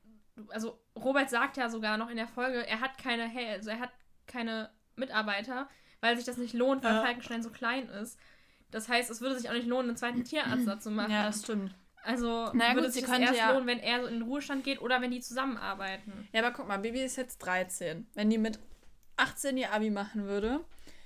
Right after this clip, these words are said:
Speaker 2: wie, wie alt schätzt du Robert? Ich würd sagen, so Mitte dreißig.
Speaker 1: Ja, der
Speaker 2: Sagen
Speaker 1: ist
Speaker 2: wir
Speaker 1: ja
Speaker 2: mal,
Speaker 1: auch,
Speaker 2: der ist
Speaker 1: der ist ja noch,
Speaker 2: fünfunddreißig.
Speaker 1: auch noch nicht so alt, weil der ja, ähm, noch, ein ga-, also, so, wenn man jetzt, also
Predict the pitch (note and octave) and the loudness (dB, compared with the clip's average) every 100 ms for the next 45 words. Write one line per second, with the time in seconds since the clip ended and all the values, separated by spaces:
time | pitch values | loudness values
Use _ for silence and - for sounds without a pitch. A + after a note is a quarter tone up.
0 | - - G#3+ G#3+ A#3 A#3+ B3+ C4 - - | -20 -6 -2 -2 0 2 0 -2 -10 -6
1 | A#3+ - A3 G3+ G3+ F#3+ F#3 - G3 G3+ | -6 -4 0 2 2 2 0 -4 -4 0
2 | G3+ G3+ G3 G3 G3+ F#3 E3+ F3+ - E3+ | 0 0 -2 -2 -6 -4 -4 -4 -6 -8
3 | F3+ - - _ - A3+ A#3 D4+ E4 A3+ | -8 -12 -18 _ -10 -8 -6 -8 0 4
4 | B3 C4+ C4 A#3+ A#3+ - B3 A#3 A#3 - | 4 6 6 6 4 0 -2 2 2 2
5 | F#3+ C#4 C#4 - C4 C4+ B3+ A#3 - A3 | 2 2 2 2 0 0 -2 -4 -6 -6
6 | A3 A#3+ C#4 B3 C#4+ E4 C#4+ C4+ C#4 C4+ | -2 0 2 2 0 0 0 0 2 0
7 | C4+ C4+ C4+ A#3 B3+ B3+ B3+ B3+ - - | 0 0 -2 -6 -8 -8 -10 -14 -18 -20
8 | - _ _ - C4 C4 - G#3+ A#3+ - | -20 _ _ 0 0 0 -8 -4 0 0
9 | A#3 A#3+ - - - - - _ _ A3 | 0 -4 -6 -20 -20 -20 -20 _ _ -12
10 | A3 A#3 A#3+ C4 C4+ C4 - A#3+ | -10 -4 2 4 4 0 -4 -2